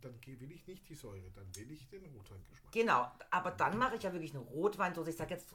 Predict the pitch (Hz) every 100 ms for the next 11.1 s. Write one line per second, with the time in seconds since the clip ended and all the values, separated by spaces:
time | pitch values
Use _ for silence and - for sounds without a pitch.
0 | - 156 147 165 170 170 160 160 156 165
1 | 170 151 156 151 - 156 - 143 147 151
2 | 175 156 170 156 - 160 151 135 139 135
3 | 120 - - - - 143 139 139 139 170
4 | 190 170 151 147 156 147 139 156 175 175
5 | 175 170 180 175 147 139 196 196 160 151
6 | - 170 135 160 160 254 160 202 175 175
7 | 185 208 208 214 208 180 160 139 147 180
8 | 196 196 196 190 190 214 170 107 147 135
9 | 135 127 113 110 113 139 156 131 147 143
10 | 147 151 160 139 156 160 156 156 151 139
11 | 147